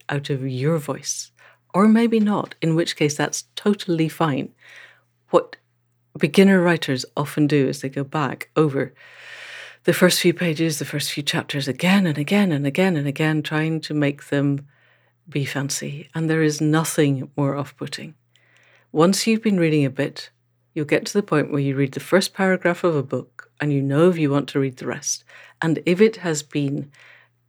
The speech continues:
chiseled to tiny pieces and put together again and rechiseled and rechiseled, you're not gonna want to read it. It's like knitting that's been knitted and pulled out, knitted and pulled out, and knitted and pulled out. And in the end, the wool is so shredded that it just doesn't hold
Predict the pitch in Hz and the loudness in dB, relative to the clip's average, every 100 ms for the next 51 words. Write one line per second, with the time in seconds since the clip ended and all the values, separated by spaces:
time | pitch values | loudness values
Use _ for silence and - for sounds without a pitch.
0 | _ - 226 208 139 127 - - - - | _ 2 2 4 0 -2 -8 -12 -10 -4
1 | 202 190 175 165 170 - - 135 - - | 0 2 2 0 -2 -2 -4 -4 -6 -8
2 | - 156 151 - _ - - - - 151 | -2 0 0 -4 _ 0 0 2 2 4
3 | 143 143 135 131 156 175 143 131 139 - | 4 2 0 0 0 0 -2 -6 -6 -2
4 | 156 175 226 - 135 139 127 - - - | 0 2 2 0 -2 -2 -4 -10 -20 -20
5 | - - _ _ 165 185 220 226 196 180 | -20 -20 _ _ -2 -2 0 0 0 0
6 | - 151 147 151 - - _ _ - 156 | -2 -2 -2 -6 -12 -20 _ _ 0 0
7 | 180 170 - 185 185 143 143 175 - - | 2 2 2 0 2 0 -2 -6 -8 -6
8 | - 151 147 143 - - - - 175 180 | -2 0 2 -2 -8 -20 -10 0 2 4
9 | 165 - 160 160 143 127 - 147 165 160 | 4 2 -2 0 0 0 0 -2 0 0
10 | 143 143 135 127 135 160 165 143 135 135 | 0 0 0 0 2 0 0 -2 0 0
11 | 135 139 147 143 160 190 208 - 135 156 | 0 2 0 2 2 4 2 0 0 2
12 | 147 127 - - 175 220 - 151 127 123 | 2 0 -4 -2 0 0 0 0 0 -2
13 | 117 131 - 135 131 - - 139 131 139 | -6 -6 -4 -4 -4 -8 -6 -6 -4 -6
14 | 131 - 139 131 135 | -8 -4 -2 0 -4